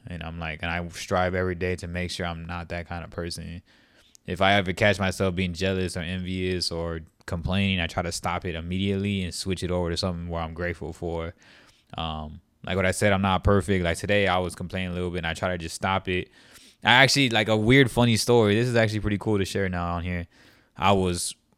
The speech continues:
I parked my car. Something had happened. I forgot what happened. It was earlier already. It was, like, way earlier. Basically, I parked my car. I was kinda complaining, and I was about to walk back to my apartment,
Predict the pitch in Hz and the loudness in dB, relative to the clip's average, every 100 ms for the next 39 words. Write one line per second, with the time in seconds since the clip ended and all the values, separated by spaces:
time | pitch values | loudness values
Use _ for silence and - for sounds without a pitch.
0 | _ _ _ _ - 87 120 120 120 107 | _ _ _ _ -10 4 8 8 6 6
1 | 110 110 104 131 131 101 104 104 95 98 | 6 6 6 4 4 4 4 2 2 0
2 | 95 95 95 - 95 90 90 90 90 92 | 0 -2 -6 -2 -2 0 -2 -2 -4 -2
3 | 95 82 85 85 82 85 85 87 85 - | -4 -4 -4 -4 -2 -4 -4 -4 -8 -10
4 | 90 87 80 85 85 85 85 85 _ _ | -8 -6 -4 -4 -4 -4 -6 -10 _ _
5 | _ _ _ _ _ _ _ - - 90 | _ _ _ _ _ _ _ -12 -8 0
6 | 110 123 113 107 110 107 - _ _ _ | 2 2 0 0 0 0 -4 _ _ _
7 | - 90 117 117 110 - 107 107 104 90 | -6 8 10 10 4 0 2 2 2 0
8 | 101 117 143 139 110 85 - - 87 98 | -2 0 2 2 0 2 2 2 0 0
9 | 117 127 135 139 - 95 98 98 98 95 | 2 0 -2 -4 -4 0 0 2 2 0
10 | 92 98 92 87 95 90 90 80 - 107 | 0 2 2 0 0 -2 -4 -4 -2 -4
11 | 95 90 85 | -2 -6 -8